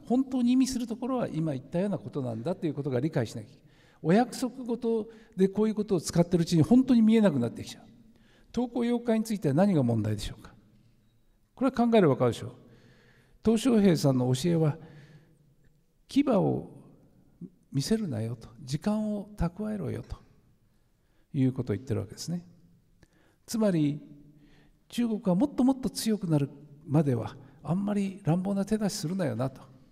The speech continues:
ぶつかるなよなと。それが本当に周りの国にとっていいことですかね。どんどんどんどん強くなって、それからガバッと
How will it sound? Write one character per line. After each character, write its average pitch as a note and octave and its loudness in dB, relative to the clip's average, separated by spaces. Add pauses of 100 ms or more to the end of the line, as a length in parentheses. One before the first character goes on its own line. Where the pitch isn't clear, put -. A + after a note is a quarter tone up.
(920)
ぶ B2+ -4
つ - -12
か G3+ -2
る G#3 -4
な D3 0
よ A2 -4
な A#2 -8
と。 - -20 (2500)
そ - -2
れ B3 4
が B3 4
本 B3 2
当 B3 0
に A3+ 4
周 G#3 6
り A3 4
の A3 2
国 G#3+ 2
に G3 2
と C#3+ -2
っ A2+ -4
て D#3 -6
い G3+ 0
い G#3 -4
こ B2+ -4
と A#2 -8
で G2 -10
す - -12
か G#2+ -6
ね。 G#2 -8 (1800)
ど E3 2
ん G#3+ 2
ど F#3+ 2
ん F#3 2
ど F#3+ 2
ん F#3 2
ど D#3 4
ん C3+ 0
強 F#3 0
く D#3 0
な D3 4
っ C#3+ -8
て、 - -10
そ - 0
れ F#3+ 4
か G3+ 2
ら F#3+ 4
ガ C#3+ 2
バ F#3+ 6
ッ G3 -14
と C#3+ 0